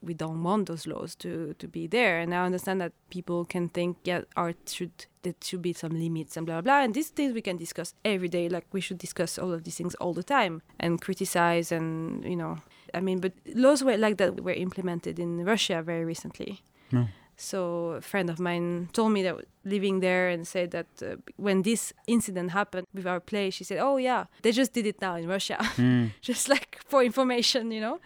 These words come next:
Speaker 1: So, and probably not the only country. I mean, uh,
Speaker 2: Mm.
Speaker 1: I guess it's a lot of places, uh, basically authoritarian, yeah, regimes and so on. No, so it was interesting because then when we,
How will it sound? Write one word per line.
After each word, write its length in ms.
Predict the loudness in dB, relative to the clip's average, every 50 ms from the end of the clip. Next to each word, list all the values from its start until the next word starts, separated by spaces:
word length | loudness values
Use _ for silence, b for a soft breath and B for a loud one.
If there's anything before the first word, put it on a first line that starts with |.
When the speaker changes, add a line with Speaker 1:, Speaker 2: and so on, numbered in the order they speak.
| -14 _ -8
Speaker 1:
So, 280 | -4 0 4 4 6 6
and 220 | 6 4 2 2
probably 240 | 4 4 6 6 6
not 160 | 6 6 4
the 80 | 2 2
only 180 | 0 0 -2
country. 360 | -2 -4 -4 -4 -4 -6 -6 -6
I 60 | -6
mean, 240 | -6 -4 -4 -4 -4
uh, 100 | -6 -6 -6 -4 -4
Speaker 2:
Mm. 140 | -4 -4 -6 _ _ _ -8 -6
Speaker 1:
I 40 | -2
guess 280 | 0 0 0 0 -2
it's 160 | -6 -6 -4 -2
a 20 |
lot 180 | -2 -2 -4 -6
of 80 | -6 -4
places, 600 | -4 -4 -4 -4 -6 -8 -10 -10 -10 -10 -8 -6
uh, 280 | -6 -6 -6 -6 -8 -10 -8 _
basically 340 | 0 0 0 0 0 -2 -4
authoritarian, 720 | -4 -4 -4 -6 -6 -6 -6 -6 -6 -4 -4 -6 -6 -8 -10 _ -4
yeah, 180 | -2 0 0 0
regimes 440 | -2 -4 -4 -4 -6 -6 -6 -8 -10
and 120 | -14 -14 -14
so 100 | -14 -14
on. 320 | -14 -12 -12 -14 -16 -16 -18 b b b b b _ _ _ -8
No, 280 | -4 -2 0 0 0 0
so 140 | 0 0 2
it 140 | 2 2 2
was 180 | 0 0 -2
interesting 380 | -4 -6 -6 -4 -4 -4 -4 -4
because 260 | -4 -4 -4 -4 -2
then 160 | -2 -2 -2
when 140 | -2 -2 -2
we, 240 | -2 -2 -4 -4